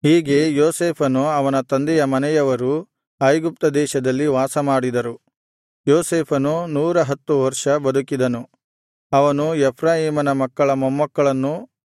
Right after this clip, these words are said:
ಅಂದರೆ ಮೂರನೇ ತಲೆಮಾರಿನವರೆಗೂ ನೋಡಿದನು. ಮತ್ತು ಮನಸ್ಸೆಯ ಮಗನಾದ ಮಾಕೀರನಿಗೂ ಮಕ್ಕಳು ಹುಟ್ಟಿದಾಗ ಅವರೂ ಯೋಸೇಫನ ಮಡಿಲಿನಲ್ಲಿಯೇ ಬೆಳೆದರು. ಅವರನ್ನು ತನ್ನ ತೊಡೆಯ ಮೇಲೆ ಮಲಗಿಸಿಕೊಂಡನು.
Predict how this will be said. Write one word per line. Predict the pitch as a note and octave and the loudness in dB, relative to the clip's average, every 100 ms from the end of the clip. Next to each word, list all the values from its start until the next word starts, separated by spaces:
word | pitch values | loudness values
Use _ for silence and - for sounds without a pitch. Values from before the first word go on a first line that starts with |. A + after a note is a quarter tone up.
| _ - | _ -4
ಅಂದರೆ | C3+ C3+ C3+ | 0 2 0
ಮೂರನೇ | C#3 C#3 E3 E3 D#3 D3 | 0 0 0 0 -2 -2
ತಲೆಮಾರಿನವರೆಗೂ | C#3+ D3 D#3 D3+ C#3+ C3+ B2+ B2+ B2+ C#3 | -2 0 0 0 0 -2 0 -2 -2 -4
ನೋಡಿದನು. | E3+ C#3 C3 B2+ A#2+ A#2 - _ _ _ _ | -2 0 0 -2 -4 -6 -12 _ _ _ _
ಮತ್ತು | C3+ C3+ - E3+ F3 | -2 0 0 0 0
ಮನಸ್ಸೆಯ | C#3+ C#3+ E3 E3 D#3 | 0 0 -2 0 0
ಮಗನಾದ | C#3+ C3+ C#3 C3+ C3 | 0 0 0 0 0
ಮಾಕೀರನಿಗೂ | C#3+ C#3+ C3 C#3+ E3 E3 D#3 D3 C#3 D#3+ | 0 0 -2 -2 -2 -2 0 -2 -2 -2
ಮಕ್ಕಳು | C#3+ B2+ D3+ D#3 | -2 -2 0 0
ಹುಟ್ಟಿದಾಗ | D3 C3+ C#3+ B2+ B2 A#2+ B2 D#3+ F#3 _ _ _ - | 0 -2 -2 0 0 0 -2 -2 -6 _ _ _ -2
ಅವರೂ | C3 C#3+ D3+ F3 | 2 2 2 0
ಯೋಸೇಫನ | C#3+ D3+ - E3+ E3 D#3 | 2 0 0 -2 0 -2
ಮಡಿಲಿನಲ್ಲಿಯೇ | D3 C#3 D3+ E3 D#3+ D3 C#3 C#3 D#3+ | 0 0 0 0 -2 -2 0 0 2
ಬೆಳೆದರು. | C#3+ C3 B2+ A#2+ B2 _ _ _ - | 0 0 0 -2 -8 _ _ _ 0
ಅವರನ್ನು | D3 D3 C#3+ C#3 E3+ | 2 2 0 -2 -2
ತನ್ನ | F3 C#3+ C#3 | -2 0 -2
ತೊಡೆಯ | C3 C#3 E3 E3 | 0 0 2 0
ಮೇಲೆ | D3+ C#3 C3 D3 F3+ | 0 0 0 0 -2
ಮಲಗಿಸಿಕೊಂಡನು. | - C#3 C3+ D3 D3 D3 C3 B2+ B2 A#2 | -4 0 0 0 -2 -4 -2 -2 -2 -4